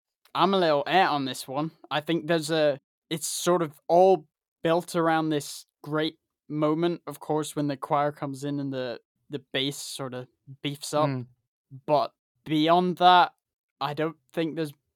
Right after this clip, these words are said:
Speaker 1: much going on lyrically. That pitched up sample sounds really awkward to me.
Speaker 2: Mm-hmm.
Speaker 1: It, it fe-, it feels like it's, the whole track is based around this drop, and he doesn't know where to go from it, with it from there.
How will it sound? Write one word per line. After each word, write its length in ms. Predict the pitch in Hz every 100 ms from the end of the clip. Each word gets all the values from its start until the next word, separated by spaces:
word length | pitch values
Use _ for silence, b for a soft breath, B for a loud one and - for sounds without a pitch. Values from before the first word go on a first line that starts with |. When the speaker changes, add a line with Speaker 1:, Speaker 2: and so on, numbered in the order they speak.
| _
Speaker 1:
much 400 | 165 170 165 -
going 260 | 175 175 170
on 220 | 165 165
lyrically. 720 | 160 165 156 - 156 151 147 - _
That 200 | 143 - _ -
pitched 300 | 180 - 185
up 180 | 165
sample 480 | - 165 165 - 165
sounds 300 | 160 160 143
really 200 | 147 143
awkward 420 | 147 147 - 147 -
to 100 | 151
me. 340 | 151 151 143 _ -
Speaker 2:
Mm-hmm. 280 | 135 131 127 123 _ _ _ _
Speaker 1:
It, 140 | 180 185
it 140 | 185 -
fe-, 100 | 185 185
it 200 | 175 -
feels 240 | 180 185
like 180 | 185 170
it's, 160 | 160 156 - _ 151 - _ _ _
the 160 | 147 160
whole 220 | 170 170
track 320 | - 160 151
is 60 | 143
based 340 | - 180 175
around 220 | 170 160 160
this 140 | 147
drop, 440 | - 143 127 - _ _ 139
and 280 | 135 131 - _
he 180 | - 156
doesn't 320 | - 147 139
know 140 | 135 135
where 140 | 127
to 80 | 123
go 160 | 123
from 220 | 120 127 120
it, 100 | - _ -
with 220 | 151 147
it 120 | 131
from 180 | - 127
there. 320 | 123 123 131